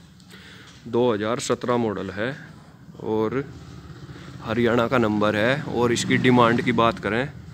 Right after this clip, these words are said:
तो डिमांड करते हैं इसकी ये चार लाख अस्सी हज़ार रुपये की। बाकी आप, मैं नंबर दे दूँगा, आप कॉल पे बात कर सकते हैं,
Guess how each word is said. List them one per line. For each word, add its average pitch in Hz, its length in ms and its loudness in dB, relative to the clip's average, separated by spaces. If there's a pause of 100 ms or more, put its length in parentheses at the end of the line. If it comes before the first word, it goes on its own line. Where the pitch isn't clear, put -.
(500)
तो 117 400 0
डिमांड 117 460 2
करते 107 280 -4
हैं 95 200 -6
इसकी 98 240 -6
ये 101 220 -4 (2000)
चार 117 300 2
लाख 107 440 -2 (1300)
अस्सी 123 320 0
हज़ार 101 260 0
रुपये 85 280 -8
की। 80 120 -16 (600)
बाकी 104 260 -4
आप, 113 200 2
मैं 120 140 0
नंबर 117 300 0
दे 107 120 0
दूँगा, 113 200 0
आप 127 140 -2
कॉल 113 220 0
पे 117 120 -4
बात 107 220 -2
कर 104 120 -6
सकते - 300 -8
हैं, 113 180 -4